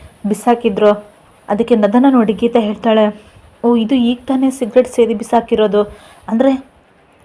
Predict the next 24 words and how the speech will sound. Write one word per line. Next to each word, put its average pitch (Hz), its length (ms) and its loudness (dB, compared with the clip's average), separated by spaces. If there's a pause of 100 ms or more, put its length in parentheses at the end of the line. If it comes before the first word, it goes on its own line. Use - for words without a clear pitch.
(100)
ಯಾರೋ 220 260 2
ಇಲ್ಲಿಂದ 269 380 0
ಹೋಗಿದ್ದಾರೆ" 220 500 2
ಅಂತ 208 260 0
ಹೇಳ್ತಾಳೆ. 214 500 2
ವಿಜಯ್ - 520 -4
ಹೇಳ್ತಾನೆ, 214 440 0
"ಅವ್ರು 262 240 2
ಹೋಗಿಲ್ಲ 247 440 2
ಗೀತಾ, 214 260 2
ಇಲ್ಲೇ 226 340 4
ಇದ್ದಾರೆ, 208 460 4 (760)
ನಮ್ 247 160 2
ಸುತ್ತಮುತ್ತನೇ 247 720 0
ಇದ್ದಾರೆ." 208 480 2 (760)
ಆವಾಗ 226 320 0 (140)
ಆ 202 100 0
ವ್ಯಕ್ತಿ 254 480 -2 (580)
ಅಲ್ಲೇ 233 280 4
ಇದ್ದ 190 140 0
ಒಂದು 214 380 2
ಮರದ 214 320 0 (920)
ತುಂಡನ್ನ 262 420 0
ತೆಗ್ದು 240 540 -2